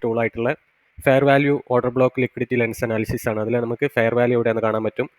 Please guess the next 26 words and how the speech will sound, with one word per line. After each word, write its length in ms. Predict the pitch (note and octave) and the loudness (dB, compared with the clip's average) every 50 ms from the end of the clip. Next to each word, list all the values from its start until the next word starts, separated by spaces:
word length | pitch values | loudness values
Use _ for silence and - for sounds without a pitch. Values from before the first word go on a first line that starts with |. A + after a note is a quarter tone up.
| _ _ _ - _ - | _ _ _ -14 _ -2
അതുപോലെ 220 | C3 C3 C#3 B2+ B2+ | 0 2 2 2 2
തന്നെ 160 | C3+ C3 C#3 D3 B2 A#2+ | 2 0 0 0 0 0
ഓർഡർ 160 | A#2+ A#2+ B2 B2 | 0 0 0 2
ബ്ലോക്കും, 300 | B2+ B2+ B2 - - C3 B2+ - _ _ - B2 | 2 2 2 2 0 -8 -8 -8 _ _ -4 -2
ആഹ്, 200 | A#2+ A2+ A2+ A2 G2 E2+ A2+ | 0 2 2 0 0 -2 -4
ലിക്വിഡിറ്റി 380 | A#2+ - - - A#2+ - - B2 A#2 | -6 -4 -2 -4 -4 -2 0 -2 0
ഒക്കെ 120 | - - A#2+ A#2 | 0 0 -2 0
ഉള്ള 100 | A2+ A#2 A#2+ A2+ | 0 0 0 0
ഒരു 100 | A2 A#2 A#2 A2+ A2 | 0 2 2 2 2
ഏരിയ, 180 | A2 A2+ A#2+ B2 C#3+ - _ _ _ - - - | 2 2 0 0 0 -2 _ _ _ 0 2 2
സിഗ്നിഫിക്കന്റ് 460 | C3+ B2 C3 D3 - - - C3+ C3+ | 2 2 0 -4 -2 0 2 2 4
ആയിട്ടുള്ള 220 | B2 A2+ B2 A#2+ A#2+ | 2 2 2 2 2
ഒരു 80 | A#2+ A#2+ A#2 | 2 4 2
ഏരിയ 180 | A2+ A2 A2+ B2 B2+ A#2+ | 2 2 2 2 2 2
അത് 60 | A2 A#2+ A#2+ A2 | 0 -2 -2 -2
മാർക്ക് 220 | A2 G#2+ - - | -2 -2 0 -2
ചെയ്ത് 140 | A#2 A2+ A2 A#2+ | 0 0 0 0
കാണിച്ചു 260 | A2 G#2 G#2+ G2+ - - | -2 -2 0 4 4 4
തരും 120 | G#2+ G2+ | 4 4
എന്നുള്ളതാണ്. 320 | G2+ G#2 G2 G2 F#2+ F#2+ F#2+ _ _ _ _ _ _ _ _ - - - | -2 -2 -2 -2 -2 -4 -8 _ _ _ _ _ _ _ _ -12 -4 2
So 60 | F#3 F#3 - - | 2 2 2 2
അത്തരം 220 | - - F#3 F3+ - C#3+ C3+ | 2 2 2 2 4 6 6
ഏരിയ 180 | C3 C3 D3 D3 C3 | 6 8 8 8 6
ഏതാണെന്നുള്ളത് 400 | A#2+ A#2+ B2 A#2 A#2 A#2 A#2 A#2 A2 | 6 6 4 2 4 4 4 4 2
കൂടി 100 | A#2+ A#2 A#2 | 2 0 0
നമുക്ക് 180 | A2+ A2 - A2+ | 0 -2 -2 -2